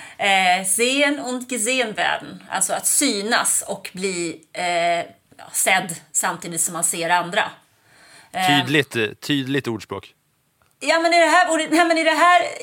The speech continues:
Speaker 1: i det här läget så kändes det väldigt så, som att det var väldigt många kändisar som, som var där för att synas, men också se andra.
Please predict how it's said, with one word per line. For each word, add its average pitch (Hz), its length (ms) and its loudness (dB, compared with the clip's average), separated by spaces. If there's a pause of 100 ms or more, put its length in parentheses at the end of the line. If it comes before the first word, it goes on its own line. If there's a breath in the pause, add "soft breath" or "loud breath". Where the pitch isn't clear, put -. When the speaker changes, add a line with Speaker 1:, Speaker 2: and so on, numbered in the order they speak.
Speaker 1:
i 311 40 0
det 320 60 4
här 320 240 2
läget 311 320 2
så 277 80 -4
kändes 285 540 0
det 302 280 2 (600)
väldigt 208 540 0
så, 175 320 -2
som 226 240 -2
att - 280 -2
det 233 120 -2
var 240 120 2
väldigt 240 260 0
många 254 220 0
kändisar 247 520 0
som, 208 60 -6
som 214 160 -4
var 214 100 0
där 226 500 2 (580 soft breath)
för 220 420 2
att - 320 -2
synas, 254 960 0
men 233 240 -4
också 226 300 -2
se 214 320 2
andra. 214 520 -2